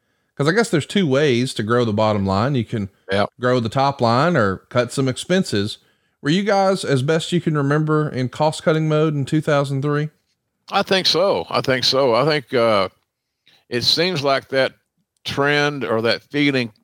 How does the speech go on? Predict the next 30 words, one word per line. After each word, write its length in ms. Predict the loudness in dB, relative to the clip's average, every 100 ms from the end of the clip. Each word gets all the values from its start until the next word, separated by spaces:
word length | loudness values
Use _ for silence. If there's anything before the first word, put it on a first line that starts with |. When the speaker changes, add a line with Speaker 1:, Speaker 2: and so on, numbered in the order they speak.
| -4
Speaker 2:
came 300 | -2 0 -2
and, 280 | -6 -10 -18 _ _ _ _ _ _ _
came 460 | 0 2 0 -2 -4
and 120 | -2
went 400 | -2 -2 -6 -16 _ _ _ _
and 120 | -18
came 420 | -4 0 2 0 -2
and 180 | -4
went. 380 | -2 -2 -6 -16 _ _ _ _ _
Uh, 380 | -4 -2 -2 -6
that's 200 | -4 -2
just, 220 | 0 0 0
I 100 | -2
think 240 | -2 -2
that's 200 | -2 -2
smart 340 | 0 0 0 0
business. 500 | 0 0 -6 -10 -10
You 120 | -6
know, 240 | -4 -4
when 160 | -4 -6
your 140 | -6
business 400 | -2 -2 -2 -4
is 100 | -6
challenged, 680 | -4 0 0 0 -4 -8 -14 _ _ _ _ _ _
uh, 260 | -2 -2 -2
you 120 | -2
have 160 | -2 -2
to 80 | -2
look 200 | -2
at, 100 | -4